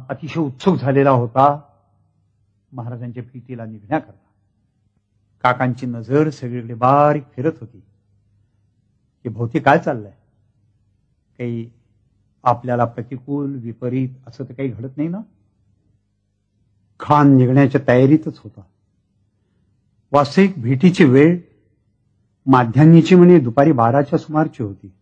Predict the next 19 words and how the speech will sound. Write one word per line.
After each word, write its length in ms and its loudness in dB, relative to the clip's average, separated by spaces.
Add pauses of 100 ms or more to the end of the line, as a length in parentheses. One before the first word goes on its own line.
(1500)
पण 180 -2
खानाने 360 6 (100)
तयारी 260 6
मात्र 300 4
फारच 400 0
आधीपासून 560 -4
केली. 240 -18 (1000)
त्यात 180 4 (180)
त्याची 280 0 (120)
उत्सुकता 520 -4
दिसून 300 -6
येते, 360 -10 (2250)
पण 120 -8 (100)
त्याच 240 0
वेळेला 260 2
त्याची 240 -10
गाफिलताही 580 0
दिसून 280 -8
येते. 320 -18